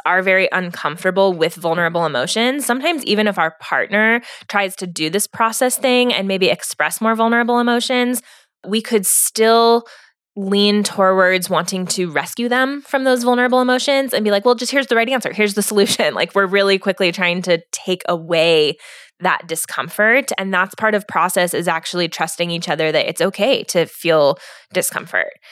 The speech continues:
And I think, Colter, I, I loved your authenticity just in sharing that it opened up space for you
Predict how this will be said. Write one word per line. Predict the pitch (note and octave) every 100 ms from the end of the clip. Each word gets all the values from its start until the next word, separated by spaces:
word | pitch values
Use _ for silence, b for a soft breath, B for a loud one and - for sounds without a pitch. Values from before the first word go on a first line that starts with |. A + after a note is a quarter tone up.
| B B B
And | G3+
I | G#3+
think, | A3+ G3
Colter, | A3 G#3+ G3+
I, | F#3+ F#3+ F3+ -
I | F#3
loved | F3+ F#3 F#3 F#3+ F3+ - - _
your | F3 F3 F3+ F#3 F3+ F3 E3+ -
authenticity | F#3 G3+ G3 F3+ F3+ F3 F3
just | F3 -
in | F#3
sharing | F3 A3+ F3 E3+
that | E3+
it | E3 -
opened | E3+ F3+ F3
up | -
space | - E3 -
for | E3+
you | E3 C#3+ B2 D3 G#3